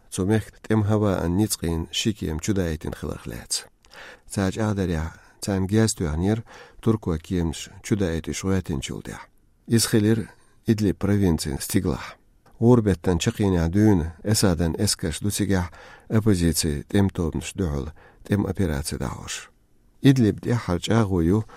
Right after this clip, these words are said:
Dimaşkyrç rejimin dühülwançyn. Ankara guartuar ýaşy şeýmarç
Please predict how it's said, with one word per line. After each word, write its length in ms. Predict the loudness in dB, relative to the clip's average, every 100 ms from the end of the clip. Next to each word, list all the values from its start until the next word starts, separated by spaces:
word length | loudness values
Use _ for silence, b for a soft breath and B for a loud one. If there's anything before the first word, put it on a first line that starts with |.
| B B B B 4
Dimaşkyrç 840 | 4 6 2 -2 -4 -4 -2 -6 -2 2
rejimin 580 | 2 4 2 2 0 -4 -14 -2
dühülwançyn. 720 | 0 0 -2 -4 -6 -8 -8 -12 _ _ _ _ _ 2
Ankara 540 | 4 4 2 2 0 -4 -6
guartuar 480 | 2 4 4 0 -2
ýaşy 440 | -2 -2 0 -2 -2 B B -4
şeýmarç 480 | 2 2 2 -4